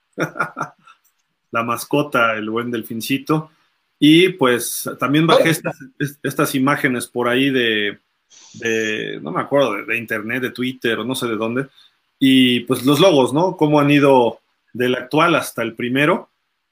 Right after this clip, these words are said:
Speaker 1: ¿Cuál les gusta más de todos?
Speaker 2: Híjole. A mí me gusta el que tiene el fondo blanco.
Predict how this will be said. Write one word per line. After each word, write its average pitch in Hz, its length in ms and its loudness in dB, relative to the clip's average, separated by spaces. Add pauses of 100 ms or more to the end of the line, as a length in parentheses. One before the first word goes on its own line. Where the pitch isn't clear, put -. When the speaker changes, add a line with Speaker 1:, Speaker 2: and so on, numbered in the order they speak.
(160)
Speaker 1:
¿Cuál 202 200 -2
les 185 140 0
gusta 185 300 -2
más 190 480 -2 (340)
de 131 140 -4
todos? 170 500 -2 (1900)
Speaker 2:
Híjole. 139 300 -12 (1500)
A 170 60 4
mí 208 60 6
me 247 100 8
gusta 247 340 6
el 226 80 2
que 147 140 -8
tiene 170 240 2
el 151 120 2
fondo 156 300 4
blanco. 127 480 -4